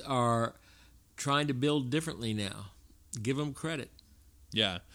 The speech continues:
Speaker 2: Well, I mean, that's the thing.
Speaker 1: They're,
Speaker 2: They
Speaker 1: they're gonna hurt, though,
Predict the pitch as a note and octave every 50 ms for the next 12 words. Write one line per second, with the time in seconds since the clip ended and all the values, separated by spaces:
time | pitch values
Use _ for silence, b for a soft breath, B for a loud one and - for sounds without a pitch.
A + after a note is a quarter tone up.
0 | B B B B C#3 D3 D3+ D#3 D#3 C#3+ - - - D3+ D#3 D#3 D#3+ D#3+ F3 -
1 | - E3+ D3 - F3 F3 E3 E3 F#3 G3 F3+ C#3+ D#3 E3 F3 F#3 E3 D3 C#3+ C#3+
2 | D3 C3+ C3+ B2+ A#2 G2+ - G2 G2 F2+ F#2 - - A2 G#2 G2 G2 G2 -